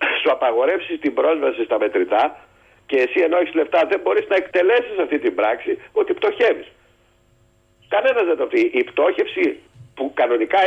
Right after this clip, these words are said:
έγινε, η πτώχευση τον προηγούμενο μήνα, είναι αυτό που ονομάζουν στην οικονομία ακαδημαϊκή και δεν επηρεάζει <laughs> αυτά που λένε. Αυτό το πράγμα δεν μπορεί να συνεχιστεί για πολύ. Και ξέρετε γιατί; Γιατί το έχουν πιάσει όλοι πλέον το μήνυμα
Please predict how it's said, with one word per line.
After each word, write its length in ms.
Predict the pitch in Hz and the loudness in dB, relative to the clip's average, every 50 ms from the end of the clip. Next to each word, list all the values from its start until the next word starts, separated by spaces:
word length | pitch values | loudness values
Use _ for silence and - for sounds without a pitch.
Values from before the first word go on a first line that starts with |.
| 226 | 4
έγινε, 300 | 240 - 147 117 110 101 - - | 2 2 0 -2 -2 -2 -4 -6
η 100 | - 110 | -12 -12
πτώχευση 400 | - - 123 113 - - - - | -6 -4 -4 -4 -4 -6 -6 -6
τον 100 | - - | -4 -2
προηγούμενο 480 | - 104 101 98 104 98 - - 95 90 | 0 0 0 0 0 -2 -2 -2 -2 -2
μήνα, 280 | 82 85 82 - - - - - - - - - _ _ | -2 -4 -4 -6 -6 -10 -12 -16 -20 -20 -20 -20 _ _
είναι 240 | - 139 170 170 190 | -2 0 0 2 2
αυτό 220 | 165 - - 151 | 0 0 -2 -2
που 120 | - - 180 | 0 0 0
ονομάζουν 340 | 147 131 127 143 156 165 | 0 0 0 0 0 -2
στην 140 | - - 151 | -2 -4 -2
οικονομία 440 | - 127 120 113 120 156 170 - - - | 0 0 0 2 2 0 0 0 -2 -4
ακαδημαϊκή 1120 | 147 143 143 - - 143 135 127 135 123 127 123 120 120 120 - - - 190 160 - - - _ _ _ _ _ _ _ _ - - - | -4 -4 -4 -4 -2 -2 0 0 0 0 2 2 0 0 -2 -4 -6 -4 -2 -2 -2 -4 -8 _ _ _ _ _ _ _ _ -20 -14 -4
και 100 | - 185 | -4 -2
δεν 220 | - - 196 208 233 | 0 0 0 0 0
επηρεάζει 920 | 220 214 - 185 175 156 143 135 123 120 113 113 110 107 - - - - - - - _ - - | 0 0 0 0 2 2 2 2 2 2 2 2 0 -2 -6 -8 -10 -10 -10 -12 -14 _ -8 -6
<laughs> 280 | - - 107 - - - | -6 -6 -4 -4 -6 -4
αυτά 200 | - 135 127 123 | 0 -2 -2 0
που 140 | - 117 | 0 0
λένε. 320 | 113 107 104 92 82 85 78 - - - - - | 2 2 0 0 -2 -8 -14 -18 -20 -20 -16 -10
Αυτό 280 | - 110 - - 214 214 | -8 -8 -4 -4 -2 0
το 100 | 185 175 | 0 0
πράγμα 380 | - 147 123 113 107 - 95 | 0 0 0 0 -2 -2 -4
δεν 140 | 92 127 143 | -4 -4 -2
μπορεί 160 | 147 165 165 | 0 0 0
να 80 | 165 151 - | 0 -2 -4
συνεχιστεί 380 | - 113 107 - 101 - - - | -6 -8 -8 -8 -12 -12 -12 -4
για 160 | - - - | -4 -2 -4
πολύ. 320 | - - - - - - - - - - - | -4 -6 -12 -12 -14 -16 -18 -20 -20 -20 -8
Και 120 | - - 104 | -4 -4 -4
ξέρετε 380 | - - 110 101 95 - 110 | -2 0 0 0 0 0 0
γιατί; 260 | 92 90 95 - - 110 | 2 2 2 2 0 0
Γιατί 220 | - 87 123 - | 0 0 -2 -2
το 60 | - 208 | -2 -2
έχουν 180 | 202 202 165 151 | -2 -2 -4 -2
πιάσει 320 | - 147 160 170 - - | -2 0 0 0 0 0
όλοι 180 | 139 135 135 131 | 0 0 0 -2
πλέον 300 | - - 98 104 98 90 | -4 -2 -2 0 0 0
το 100 | - 95 | -2 -4
μήνυμα 380 | 87 82 90 85 98 95 90 - | 0 0 0 0 0 -4 -8 -10